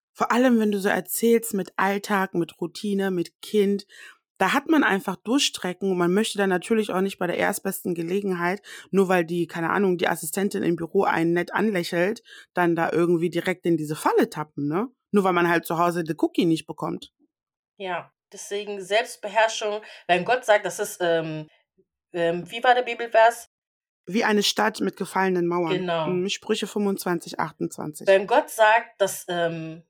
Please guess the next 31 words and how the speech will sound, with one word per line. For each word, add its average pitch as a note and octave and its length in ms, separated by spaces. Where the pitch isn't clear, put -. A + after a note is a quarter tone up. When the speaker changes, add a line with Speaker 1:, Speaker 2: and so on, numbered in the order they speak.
Speaker 2:
ein F#3 200
Mann G#3 160
ohne G#3 180
Selbstbeherrschung F3 920
wie F#3+ 160
eine D#3 240
Stadt G#3+ 400
ohne F3+ 240
Mauern E3+ 400
ist, D#3 400
it's - 260
true. F3 460
Because G#3+ 480
everything C4 500
can F#3 320
come A#3+ 300
and F3+ 160
enter. D#3+ 560
So, A#3 160
du G3 200
hast - 400
kein, A3 320
kein A3 240
Schutzmechanismus, D#3+ 1200
was G3+ 180
die F#3+ 100
Selbstbeherrschung G#3 720
in F3 200
dem G#3+ 180
Moment F3 500
wäre. F3 460